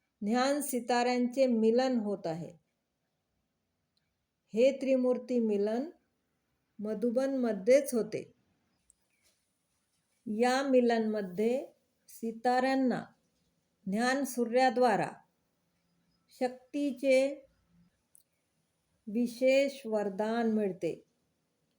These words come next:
आणि चंद्राद्वारे प्रेमाचे विशेष वरदान मिळते, ज्याने की लवली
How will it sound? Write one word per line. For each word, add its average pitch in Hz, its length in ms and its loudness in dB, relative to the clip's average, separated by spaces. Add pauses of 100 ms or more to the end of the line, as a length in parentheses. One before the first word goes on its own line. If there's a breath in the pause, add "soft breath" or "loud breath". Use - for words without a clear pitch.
(1120)
आणि 208 200 -4
चंद्राद्वारे 247 1040 2 (720)
प्रेमाचे 254 960 2 (300)
विशेष 233 720 -2
वरदान 202 540 -4
मिळते, 175 460 -6 (1160)
ज्याने 202 360 -2
की 285 500 -6 (420)
लवली 220 760 0